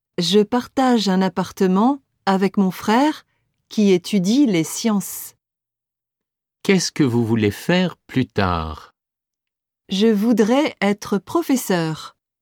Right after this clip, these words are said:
Speaker 1: Quand j'ai pris ma décision de devenir prof, mes parents ont été surpris par mon choix de métier, parce qu'il y a beaucoup d'autres choses qu'on peut faire avec les langues.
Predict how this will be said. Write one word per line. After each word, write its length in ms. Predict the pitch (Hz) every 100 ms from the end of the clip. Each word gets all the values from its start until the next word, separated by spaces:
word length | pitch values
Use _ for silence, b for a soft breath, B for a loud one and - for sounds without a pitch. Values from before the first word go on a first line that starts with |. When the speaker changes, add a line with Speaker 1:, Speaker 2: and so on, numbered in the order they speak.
| _ _ _ _ _ _ _ -
Speaker 1:
Quand 140 | 254
j'ai 160 | 247 254
pris 300 | 254 - 277
ma 160 | 220 196
décision 760 | 240 247 247 226 208 254 240
de 220 | 202 165 190
devenir 560 | 190 185 190 180 175
prof, 520 | _ - 311 - - _ _ _ _ _ _ _ _ -
mes 200 | 214 254
parents 540 | 254 240 262 339 302 -
ont 140 | 220
été 340 | 220 240 311
surpris 800 | 285 - 339 - - 247 247 247 _
par 220 | 190 180
mon 180 | 185 190
choix 300 | - - 240
de 140 | 196 190
métier, 580 | 190 - - 214 202 - _ _ _ _ _ _ _ _ _
parce 300 | 202 196 -
qu'il 200 | - 208 202
y 100 | 208
a 140 | 190
beaucoup 480 | 165 262 269 - 220
d'autres 320 | 202 202 185
choses 560 | - - 285 277 233 165 _ _ _ -
qu'on 140 | 254
peut 160 | 220 190
faire 580 | - 302 269 170 - _ _
avec 260 | 185 175 180
les 160 | 185
langues. 360 | 180 175 170